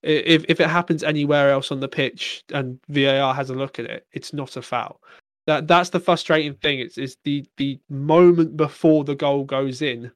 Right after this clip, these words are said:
makes it a foul. And if you're going de-, if you're going deeming the letter of the law, then it is. But that's where you've sort of got to, you've got to give a little bit of leeway, because every referee does during the game.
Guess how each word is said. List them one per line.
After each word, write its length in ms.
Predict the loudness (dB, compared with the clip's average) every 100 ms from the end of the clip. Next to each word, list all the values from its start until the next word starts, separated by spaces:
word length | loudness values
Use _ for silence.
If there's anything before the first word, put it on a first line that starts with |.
| -16
makes 460 | -8 -6 -6 -6
it 100 | -6
a 60 | -6
foul. 420 | -4 -2 -2 -6 _ -20 -20 -2
And 140 | -2
if 100 | 2
you're 100 | 2
going 360 | 6 4 4 2
de-, 200 | 2 2
if 180 | 0 0
you're 80 | 2
going 320 | 4 2 -2
deeming 480 | -2 0 0 -2 -4
the 140 | -4
letter 460 | -2 -2 -4 -6 -6
of 120 | -4
the 100 | -4
law, 360 | -2 -2 -4 -6
then 160 | -8
it 120 | -8 -6
is. 320 | -6 -6 -10 -20 -20 -10
But 140 | -4
that's 240 | -4 -2
where 80 | -2
you've 140 | -2 -4
sort 260 | -6 -6
of 80 | -8
got 220 | -10 -10
to, 200 | -6 -8 -8 _
you've 180 | -12
got 140 | -4 -2
to 80 | 0
give 240 | -2 -2
a 40 |
little 280 | -2 -4 -6
bit 160 | -8 -10
of 120 | -8
leeway, 460 | -6 -6 -6 -8 -12
because 440 | -14 -12 -12 -14 _ _
every 320 | -8 -6 -6
referee 520 | -6 -6 -6 -8 -8 -8
does 360 | -6 -6 -10
during 420 | -12 -8 -8 -8 -12
the 80 |
game. 400 | -10 -8 -8 -12